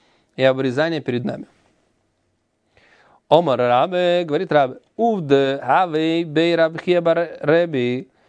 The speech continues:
Был, была история в доме у Раби Хия бар Реби. В Раби Йосиф, масни Раби Йошуа бар Реби.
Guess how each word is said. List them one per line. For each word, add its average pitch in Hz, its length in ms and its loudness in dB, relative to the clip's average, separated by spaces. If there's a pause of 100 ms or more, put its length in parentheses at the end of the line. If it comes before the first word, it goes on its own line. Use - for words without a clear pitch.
(300)
Был, 180 380 0 (320)
была 170 280 2
история 135 520 -2 (280)
в 123 140 -8
доме 160 320 2
у 143 40 0
Раби 131 180 -2
Хия 147 180 0
бар 120 160 0
Реби. 107 220 -10 (180)
В 123 140 2
Раби 131 180 0
Йосиф, 147 440 -2 (280)
масни 127 420 0
Раби 123 300 0
Йошуа 156 360 0
бар 170 180 0
Реби. 170 280 -4